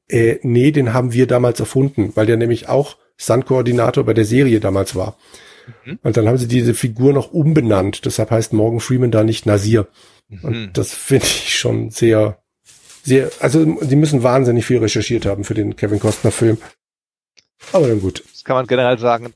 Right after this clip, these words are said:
Speaker 2: Wie sieht die Recherche des Amerikaners, äh, aus? Der, äh, aber lassen wir das. Also,
Speaker 1: <laughs> Genau.
Speaker 2: ähm, ja. Den habe ich auch nicht gesehen, muss ich sagen. Also ich bin dann, äh,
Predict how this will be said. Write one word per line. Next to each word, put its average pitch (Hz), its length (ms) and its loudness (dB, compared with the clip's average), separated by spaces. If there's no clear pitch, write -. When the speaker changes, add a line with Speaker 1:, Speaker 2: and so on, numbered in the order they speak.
Speaker 2:
Wie 131 520 -4
sieht 123 160 -4
die 139 80 2
Recherche 131 360 0
des 131 100 -2
Amerikaners, 123 760 -2
äh, 117 260 -6
aus? 113 500 -4
Der, 107 560 -2
äh, 117 40 -14
aber 107 360 -4
lassen 110 220 -6
wir 107 60 -10
das. 104 220 -8
Also, 120 320 -2
Speaker 1:
<laughs> - 200 -14
Genau. - 280 -12
Speaker 2:
ähm, 101 240 -18
ja. 104 280 -2
Den 139 100 2
habe 196 80 2
ich 190 80 0
auch 202 80 4
nicht 180 120 -4
gesehen, 185 240 0
muss 127 100 -8
ich 110 100 -10
sagen. 110 220 -2
Also 107 160 -4
ich - 140 -16
bin 135 80 -14
dann, 135 180 -4
äh, - 320 -4